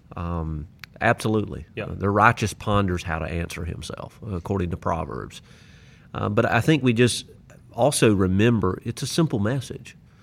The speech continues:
Speaker 1: Billy Graham, who preached the gospel for so many years and won so many people to Christ, you know, people overwhelmingly agree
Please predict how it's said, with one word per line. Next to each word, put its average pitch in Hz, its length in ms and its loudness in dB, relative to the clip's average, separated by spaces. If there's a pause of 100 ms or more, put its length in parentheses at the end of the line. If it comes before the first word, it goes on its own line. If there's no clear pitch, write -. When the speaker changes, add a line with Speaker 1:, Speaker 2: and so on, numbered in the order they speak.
(200)
Speaker 1:
Billy 120 220 8
Graham, 104 480 4
who 95 180 2
preached 104 340 -2
the 98 60 -2
gospel 90 600 -2 (360)
for - 80 -6
so 117 180 4
many 104 160 4
years 98 440 2
and 90 100 0
won 92 140 2
so - 120 -4
many 95 240 0
people 92 360 -6
to 76 40 -8
Christ, 101 540 0 (240)
you 117 120 -6
know, 95 120 0
people 123 400 0
overwhelmingly 101 840 2
agree 101 520 0